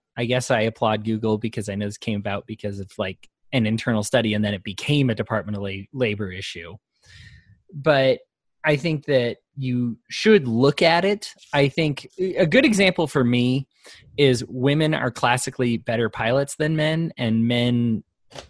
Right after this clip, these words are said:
flood the pilot industry. And it's, it's one of those, it's a matter of trust.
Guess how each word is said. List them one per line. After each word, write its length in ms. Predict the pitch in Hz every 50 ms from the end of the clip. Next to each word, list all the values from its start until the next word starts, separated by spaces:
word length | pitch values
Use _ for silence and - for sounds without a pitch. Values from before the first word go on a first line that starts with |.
| -
flood 640 | _ - - - 139 139 139 131 120 107 101 98 95 -
the 100 | 117 117
pilot 380 | 107 - 120 110 98 101 98 90
industry. 420 | 92 92 90 87 - - - - - _ _ _ _ _ _ _ _ _ _ _ _ _ _ _ _ _ _ - -
And 720 | 151 147 135 131 123 120 120 117 117 117 113 110 107 - - _ _ _ _ _ _ _ _ _ _ _ _ _ _ _ _
it's, 520 | - 160 151 135 - - - - - - - _ _ _ _ _ _ _ _ _ _ _ _ _ _ _ _ _ _ _ _ _ _
it's 200 | - 160 - -
one 160 | 160 170 170
of 120 | 170 156 147
those, 240 | 156 151 147 143 143
it's 120 | 131 -
a 40 | 135
matter 240 | 127 120 120 131 143
of 100 | 139 -
trust. 640 | - - 139 120 107 123 143 - - - - -